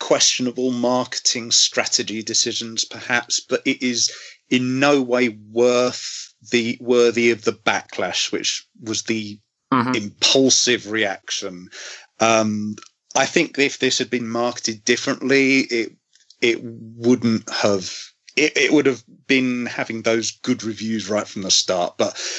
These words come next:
Speaker 1: it's one of those things where once you play it, you get into it, and you think, "Yeah, this is a nice, this is a nicely crafted Alien experience." And it is an Alien experience in ev-,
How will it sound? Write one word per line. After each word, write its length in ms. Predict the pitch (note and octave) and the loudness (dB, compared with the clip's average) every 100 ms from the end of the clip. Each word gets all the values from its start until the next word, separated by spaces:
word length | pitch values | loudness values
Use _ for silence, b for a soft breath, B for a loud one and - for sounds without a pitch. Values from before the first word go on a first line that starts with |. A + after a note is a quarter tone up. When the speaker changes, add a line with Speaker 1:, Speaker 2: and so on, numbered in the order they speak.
| B B B _ - | B B B _ 2
Speaker 1:
it's 240 | D3+ C#3+ | 4 4
one 100 | E3 | 4
of 160 | D3+ C3+ | 4 2
those 220 | D3 C#3+ | 0 0
things 240 | - C3+ A#2+ | 0 -2 0
where 100 | B2+ | 0
once 320 | C3 B2+ - | 0 -2 -4
you 60 | |
play 400 | B2+ - C#3+ D3 | -6 -2 2 2
it, 100 | D3 | 2
you 160 | - B2 | -4 -8
get 300 | A2 B2 - | 0 0 2
into 400 | C3 C3 B2 C3 | -2 2 2 2
it, 260 | A#2 B2 _ | 0 -2 _
and 240 | C3 A#2+ A2 | -12 -10 -8
you 140 | A#2 | -6
think, 240 | - - B2+ | -2 -4 -4
"Yeah, 380 | B2 A#3 F#4+ C4 | -2 0 2 2
this 220 | D#4+ - | 4 4
is 140 | G3+ C#3+ | 2 2
a 100 | C3 | 0
nice, 720 | C3 C#3 D#3 F3 F3+ E3+ - | -2 -4 0 2 2 2 0
this 300 | F3+ F#3 D#3 | 0 0 0
is 100 | C3 | -2
a 80 | A#2 | -4
nicely 640 | A#2+ B2 C3 - - A#2+ | -6 -6 -2 -2 -2 -6
crafted 920 | - - A#2 A2+ - - G2 G2+ - - - | -10 -8 -6 -6 -10 -8 -6 -8 -10 -2 4
Alien 600 | C#3 C3+ B2 A#2 G#2+ G2+ | 6 6 6 4 2 -2
experience." 1040 | A#2+ - - - A2+ G2+ F#2 F2 F2 - | -4 2 2 2 -2 -6 -8 -14 -6 -2
And 80 | C3+ | 0
it 80 | D#3 | 2
is 180 | A#3 D#3+ | 0 -2
an 120 | D#3+ | -4
Alien 360 | D#3 C#3 C3 B2 | -4 0 -2 -2
experience 1040 | C#3+ - - - - C#3 C3 A2+ A2+ - | -8 0 2 2 2 2 2 0 -6 -6
in 100 | A#2 | -6
ev-, 280 | A2 G2+ - | -6 -12 -16